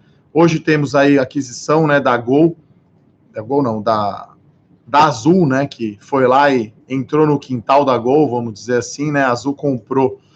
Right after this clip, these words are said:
a, a empresa Tio Flex, né, é, por cento e vinte e três milhões de reais, né, a Tio Flex é, é uma empresa de cargas e, e voos regionais, né, que opera no aeroporto de Congonhas, né, ela tinha uma parceria com a Gol,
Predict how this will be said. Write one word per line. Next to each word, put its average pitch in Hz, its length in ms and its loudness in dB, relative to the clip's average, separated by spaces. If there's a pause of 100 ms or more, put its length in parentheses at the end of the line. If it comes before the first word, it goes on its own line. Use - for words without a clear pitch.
(360)
a, 113 520 0
a 127 80 -2
empresa 131 420 -2
Tio - 240 -2
Flex, 151 520 0
né, 135 160 0 (160)
é, 110 260 -6
por 120 180 -16
cento 165 300 -4
e 151 40 2
vinte 143 260 -6
e - 60 -20
três 131 440 -2 (320)
milhões 151 420 2
de 135 100 -2
reais, 147 360 2
né, 151 100 0
a 143 60 0
Tio 139 160 -14
Flex 143 340 0
é, 180 220 4
é 139 100 -4
uma 135 220 0
empresa 131 500 -2
de - 140 -14 (140)
cargas 143 520 2
e, 131 180 0
e 127 120 -6
voos 135 400 0
regionais, 131 640 0
né, 143 180 -8 (400)
que - 100 -10
opera 131 360 2
no 131 100 0
aeroporto 123 480 -2
de 107 160 -14
Congonhas, 165 840 0 (320)
né, 135 280 0
ela 120 160 -2
tinha 143 200 -10
uma 139 120 0
parceria 151 640 2
com 151 160 0
a 143 40 2
Gol, 143 360 0